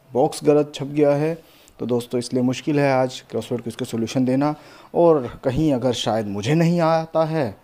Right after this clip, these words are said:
तो हो सकता है मैं गलत हूँ, पर मैं आपके लिए Times of India का क्रॉसवर्ड क्विज का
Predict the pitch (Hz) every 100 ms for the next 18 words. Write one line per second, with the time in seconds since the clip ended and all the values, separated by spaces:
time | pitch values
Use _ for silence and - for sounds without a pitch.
0 | _ _ _ - 120 107 117 123 117 131
1 | 135 123 127 131 131 131 151 143 123 107
2 | 110 - 135 131 139 147 - - _ _
3 | 123 123 127 131 131 135 131 131 127 120
4 | 135 131 131 123 135